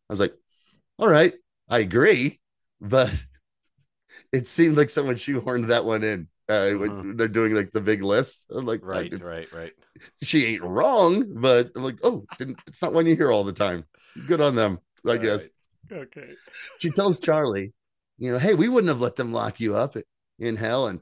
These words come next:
Speaker 1: she suddenly turns into a little kid, which makes sense. You're like, "This is what you looked like when we found you," maybe,
Speaker 2: Okay.
Speaker 1: or
Speaker 2: That's what
Speaker 1: something.
Speaker 2: that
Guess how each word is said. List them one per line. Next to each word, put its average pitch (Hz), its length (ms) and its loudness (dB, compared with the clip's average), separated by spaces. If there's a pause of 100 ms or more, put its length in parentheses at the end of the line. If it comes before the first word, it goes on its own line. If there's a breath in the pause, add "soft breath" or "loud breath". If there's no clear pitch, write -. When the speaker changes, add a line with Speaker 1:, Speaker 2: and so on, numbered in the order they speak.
(120)
Speaker 1:
she 120 120 -12
suddenly 180 420 0
turns 151 300 -4
into 127 200 -2
a 117 40 2
little 110 260 0
kid, 90 360 -2
which 101 340 -4 (880)
makes 151 280 -4
sense. 185 260 -2
You're 139 100 -4
like, 127 180 -2
"This 151 200 -2
is 147 100 -6
what 151 160 2
you 127 100 -2
looked 127 240 -6
like 131 180 -2
when 123 180 0
we 110 140 -4
found 160 520 -4
you," 220 640 -6
maybe, 214 760 -6
Speaker 2:
Okay. - 20 -14
Speaker 1:
or 160 180 0
Speaker 2:
That's - 220 -10
what 202 120 -6
Speaker 1:
something. - 80 -8
Speaker 2:
that 185 60 -2